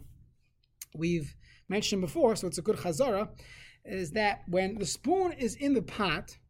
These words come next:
so let's think about it. You have milchik spoon, milchik ladle, you put it into a fleshik pot. When it's in the pot, it's one big mixture. It's called mekusher. It's all attached to each other. So when whatever's happening in the pot is happening in the spoon.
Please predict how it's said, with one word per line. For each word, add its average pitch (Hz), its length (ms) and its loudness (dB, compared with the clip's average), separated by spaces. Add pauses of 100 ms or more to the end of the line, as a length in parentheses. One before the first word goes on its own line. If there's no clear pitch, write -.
so - 100 -6
let's 226 140 2
think 233 120 0
about 151 180 -2
it. 139 40 -6
You 160 80 2
have 208 220 4
milchik 233 360 2
spoon, 247 460 2
milchik 196 240 -2
ladle, 277 300 6
you 220 100 -4
put 262 140 2
it - 20 2
into 214 220 2
a - 20 2
fleshik 214 420 0
pot. - 320 -8 (800)
When 233 120 8
it's 254 120 4
in 330 120 0
the 294 80 8
pot, 214 480 0 (640)
it's - 280 -6
one 240 420 6
big 208 420 8 (180)
mixture. 190 460 0
It's 135 160 -12
called 214 380 4
mekusher. 196 640 0
It's - 100 -14
all 302 160 0
attached 226 420 2
to 160 60 -6
each 143 140 -8
other. 123 300 -10 (400)
So 190 400 4
when 196 240 0 (680)
whatever's 302 440 2
happening 240 460 2
in 220 60 4
the 214 80 0
pot 240 280 0
is 208 100 -2
happening 208 340 0
in 185 80 -2
the 170 60 -2
spoon. 123 380 -10